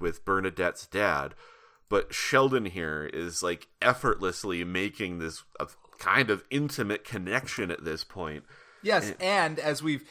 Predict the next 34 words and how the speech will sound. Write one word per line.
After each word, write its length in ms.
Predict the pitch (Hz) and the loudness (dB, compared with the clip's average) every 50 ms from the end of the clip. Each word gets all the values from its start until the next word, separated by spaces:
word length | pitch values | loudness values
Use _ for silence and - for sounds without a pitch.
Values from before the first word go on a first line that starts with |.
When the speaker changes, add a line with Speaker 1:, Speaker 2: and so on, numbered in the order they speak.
| - - - | -20 -8 -4
Speaker 2:
I 100 | - 156 | -2 0
mean, 140 | 156 160 156 | 2 2 0
it 140 | 156 143 131 | 0 2 4
doesn't, 400 | 160 165 165 165 160 143 - 127 | 6 6 6 4 0 -4 -2 0
they 80 | 135 | 2
don't 180 | 131 143 147 147 | 2 2 4 4
actually 320 | 147 143 139 - - 139 | 2 2 2 0 -4 -6
play 240 | 120 - - 135 139 | -4 -2 0 0 0
this 220 | 135 143 139 - 151 | 0 0 -2 -2 -2
note 200 | 147 143 127 - | -2 -4 -4 -4
too 200 | - 143 139 123 | -4 -4 0 4
hard, 280 | 131 131 139 147 143 | 4 4 4 4 2
which 200 | 139 135 - - | -2 -4 -4 -6
is 120 | 127 117 - | -8 -10 -8
great, 360 | - 127 127 135 147 101 117 | -4 -2 -2 -2 -2 -2 -4
but 180 | 139 131 - - - - 214 - | -6 -6 -6 -8 -14 -16 -6 2
Wolowitz, 480 | - 151 185 202 190 180 175 160 - - | 6 8 10 10 10 10 8 6 4 6
famously 520 | - 175 190 202 190 175 - - 170 160 160 | 8 8 10 10 10 10 10 12 12 12 12
the 120 | 139 139 | 12 10
most 300 | 131 135 135 - - - | 12 10 10 10 8 8
daddy 440 | 143 139 139 147 151 160 160 135 156 | 10 10 12 12 10 8 6 4 4
issuesist 920 | 160 151 - - 151 143 123 123 127 120 120 120 - - - - - - | 2 2 2 2 2 2 2 4 4 6 6 4 4 2 0 -2 -4 -2
member 260 | 131 135 139 139 143 165 | 2 2 4 6 8 10
Speaker 1:
Yeah. 400 | 202 247 294 294 139 87 - - | 10 12 12 10 8 8 6 2
Speaker 2:
of 40 | 135 | 0
the, 300 | 143 139 131 120 123 - - _ - - - | 0 0 0 0 -4 -8 -14 _ -20 -6 0
Speaker 1:
Well, 240 | - 233 277 285 240 | 4 4 6 6 6
Speaker 2:
of 80 | - | 4
Speaker 1:
and 80 | 254 247 | 4 4
Speaker 2:
the 40 | 277 | 2
Speaker 1:
that's, 120 | - - | 2 2
Speaker 2:
gang. 420 | 156 151 151 156 151 147 127 123 - - _ _ _ _ | 0 0 2 2 2 0 0 -4 -10 -18 _ _ _ _
Speaker 1:
that's 220 | - 180 208 - - | -4 -4 -4 -2 -4
a, 100 | 262 | -6